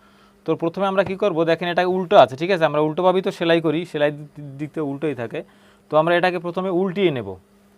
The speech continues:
আমি প্রথমে একদম প্রথম থেকে প্র-, প্রসেসটা দেখাচ্ছি। এই দেখেন, এটা আমরা একদম সিধা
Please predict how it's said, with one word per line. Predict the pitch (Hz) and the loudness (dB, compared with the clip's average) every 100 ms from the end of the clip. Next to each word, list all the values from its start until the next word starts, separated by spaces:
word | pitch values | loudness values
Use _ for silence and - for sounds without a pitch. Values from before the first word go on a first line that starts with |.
| _ _ _ _ - | _ _ _ _ -14
আমি | 123 131 | -12 -10
প্রথমে | 147 156 165 | -10 -2 0
একদম | 156 156 160 156 | 2 0 -4 -6
প্রথম | 180 175 190 | -8 -8 -6
থেকে | 202 196 190 | -4 -4 -6
প্র-, | 180 165 | -10 -8
প্রসেসটা | 180 165 165 170 131 | -8 -8 -6 -4 -2
দেখাচ্ছি। | 127 117 - 185 _ _ _ | -2 -6 -10 -14 _ _ _
এই | 135 | -4
দেখেন, | 127 135 143 | -2 -2 -4
এটা | 139 139 | -4 -2
আমরা | 143 139 135 | -2 -4 -6
একদম | 135 196 - _ _ _ _ - | -6 -8 -12 _ _ _ _ -8
সিধা | 180 180 | 2 4